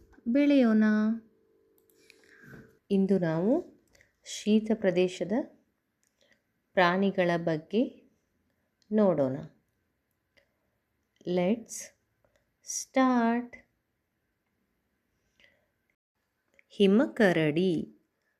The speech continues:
ಇದು ಹಿಮಕರಡಿ. ಹಿಮನರಿ.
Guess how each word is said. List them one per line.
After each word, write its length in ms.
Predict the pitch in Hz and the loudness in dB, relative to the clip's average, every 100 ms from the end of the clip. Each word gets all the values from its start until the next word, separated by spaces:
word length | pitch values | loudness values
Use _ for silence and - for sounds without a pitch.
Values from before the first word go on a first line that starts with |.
| _ - | _ -4
ಇದು 360 | 185 165 254 392 - _ _ _ _ | -2 4 2 2 -8 _ _ _ _
ಹಿಮಕರಡಿ. 1400 | - 202 214 370 - _ - 190 170 156 170 180 147 - _ _ _ _ _ _ _ - - _ _ | -2 0 0 -2 -8 _ -6 -2 0 0 0 -2 -4 -10 _ _ _ _ _ _ _ -20 -20 _ _
ಹಿಮನರಿ. 1040 | _ 214 202 226 330 302 190 180 196 160 | _ 2 4 4 2 2 2 2 0 -2